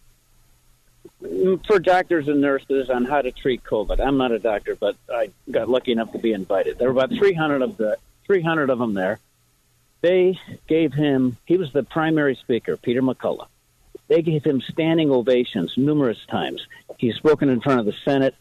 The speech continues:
every major insti-, uh, medical institute in the country. His primary message was the American hospitals, the universities, the government, all they want to do is administer remdesivir,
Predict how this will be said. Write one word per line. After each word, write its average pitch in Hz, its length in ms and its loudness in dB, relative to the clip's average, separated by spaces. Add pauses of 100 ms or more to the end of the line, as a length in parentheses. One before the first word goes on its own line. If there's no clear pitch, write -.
(320)
every 147 260 2
major 131 440 2
insti-, 117 360 -4 (180)
uh, 92 180 0 (100)
medical 127 460 2
institute 117 500 -2
in 113 80 0
the 104 80 -2
country. 117 460 -2 (240)
His 185 260 2
primary 156 520 0
message 123 480 -2
was 101 260 0 (600)
the - 60 -6
American 156 640 0 (300)
hospitals, 135 680 -2 (600)
the 87 60 -4
universities, 135 720 0 (120)
the - 60 -8
government, 135 480 0 (100)
all 147 180 0
they 165 120 0
want 147 180 0
to 139 60 0
do 117 400 0 (200)
is 90 140 -8
administer 135 760 -2 (120)
remdesivir, 143 840 0